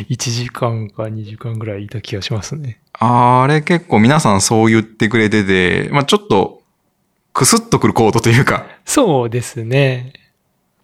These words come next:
Speaker 1: あの、ちょっと解説すると、お題が最初に、なんて言ったらいいんですかね。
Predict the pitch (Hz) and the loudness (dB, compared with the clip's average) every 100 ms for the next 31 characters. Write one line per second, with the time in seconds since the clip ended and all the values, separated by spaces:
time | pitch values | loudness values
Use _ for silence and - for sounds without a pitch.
0 | _ 151 143 139 135 135 185 135 - 143 | _ -4 0 0 -2 0 0 0 0 2
1 | 147 147 139 131 - 131 127 - _ _ | 2 0 -4 -4 0 0 0 -4 _ _
2 | _ _ 147 147 196 196 190 - 170 165 | _ _ 0 2 2 4 2 2 2 2
3 | 165 156 170 - 139 175 120 - 120 117 | 2 2 -2 -4 -2 0 -2 -2 -6 -6
4 | 127 127 | -4 -6